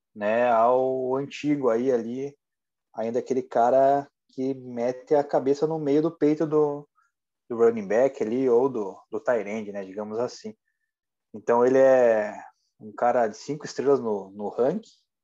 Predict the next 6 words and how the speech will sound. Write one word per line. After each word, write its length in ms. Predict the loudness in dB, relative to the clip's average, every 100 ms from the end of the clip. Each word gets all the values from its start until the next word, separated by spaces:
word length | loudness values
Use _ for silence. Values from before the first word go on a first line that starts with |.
| _ _ -16
né, 320 | -10 -10 -12 _ _ _ _ _
não 140 | -16 -12
poderia 300 | -10 -6 -6
ser 140 | -8
diferente. 680 | -14 -8 -2 0 0 -4 -10 _ _ _ _ _ _ _ _ _
E 680 | -10 -6 -6 -6 -8 -10